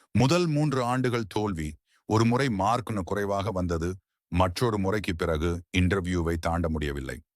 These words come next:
அருகில் உள்ளவர்கள் சொன்னார்கள், "விட்டுவிடு அர்ச்சனா, வேறு வேலை பாரு." ஆனால் அர்ச்சனா தினமும் சொல்லும் ஒரு வார்த்தை, "பொறுமையின் பலன் இனிமையானது. எனக்கு என் மீது நம்பிக்கை இருக்கிறது." நான்காவது ஆண்டு,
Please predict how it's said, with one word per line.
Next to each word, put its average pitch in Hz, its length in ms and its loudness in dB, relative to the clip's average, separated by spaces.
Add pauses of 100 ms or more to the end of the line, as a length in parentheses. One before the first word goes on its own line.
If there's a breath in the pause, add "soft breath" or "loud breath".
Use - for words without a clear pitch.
(400)
அருகில் 170 400 4
உள்ளவர்கள் 107 540 2 (140)
சொன்னார்கள், 78 420 -2 (400)
"விட்டுவிடு 110 640 2
அர்ச்சனா, 95 480 -2 (360)
வேறு 120 260 2
வேலை 120 200 2
பாரு." 71 300 -4 (600)
ஆனால் 101 400 2
அர்ச்சனா 87 540 -2
தினமும் 90 440 -2
சொல்லும் 85 340 -2
ஒரு 73 140 -4
வார்த்தை, 71 400 -6 (600 soft breath)
"பொறுமையின் 156 640 2
பலன் 110 420 -2
இனிமையானது. 87 840 -2 (380)
எனக்கு 90 400 2
என் 117 200 2
மீது 135 280 0
நம்பிக்கை 92 460 -2
இருக்கிறது." 73 500 -6 (400)
நான்காவது 85 560 2
ஆண்டு, 73 340 -4